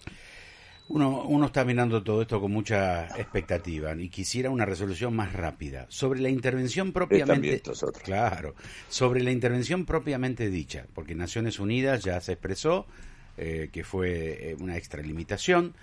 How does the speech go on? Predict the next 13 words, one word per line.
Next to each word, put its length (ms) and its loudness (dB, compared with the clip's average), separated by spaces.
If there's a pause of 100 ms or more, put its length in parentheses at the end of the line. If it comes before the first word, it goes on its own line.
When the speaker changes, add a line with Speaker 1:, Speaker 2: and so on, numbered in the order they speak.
(280)
Speaker 1:
Eh, 320 -4
desde 220 2
Europa 340 2
estamos 320 -2
escuchando 680 -4
algunas 400 -4
voces 460 0 (220)
y 80 -4
por 160 4
otro 200 2
lado 300 8
la 120 4
euforia 640 2